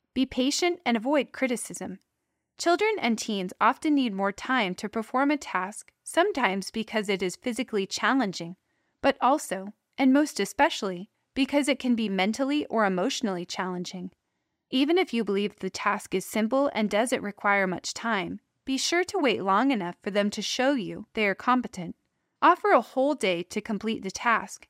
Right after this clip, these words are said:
and don't focus on a time of day to complete it if possible. Your waiting could make all the difference in whether they are able to do what you need them to do. Step four,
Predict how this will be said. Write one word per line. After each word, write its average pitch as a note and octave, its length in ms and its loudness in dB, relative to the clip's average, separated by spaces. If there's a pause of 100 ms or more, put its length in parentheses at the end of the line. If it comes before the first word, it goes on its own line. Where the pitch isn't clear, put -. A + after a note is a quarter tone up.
(140)
and A#3 160 2
don't C4+ 260 6
focus C#4+ 400 2
on G3 140 0
a F#3 60 -4
time C4 340 0
of G3 140 -2
day F#3 220 -6
to - 140 -4
complete A3 500 -2
it F#3 120 0
if F3+ 140 -6
possible. A3 580 -2 (1120)
Your B3+ 120 2
waiting C4+ 380 2
could B3+ 160 0
make F#3 220 -2
all G3+ 160 6
the C#4+ 100 -2
difference G#3 460 -6
in G3+ 140 -2
whether A#3 280 4
they F#3 200 0
are F#3 100 2
able G#3 280 -2
to F#3+ 140 -8
do B3 240 -2
what E3+ 160 -4
you G3+ 140 -2
need F3 180 -2
them F3+ 220 -4
to - 100 -8
do. A3 300 -2 (480)
Step - 320 0
four, A3 380 -2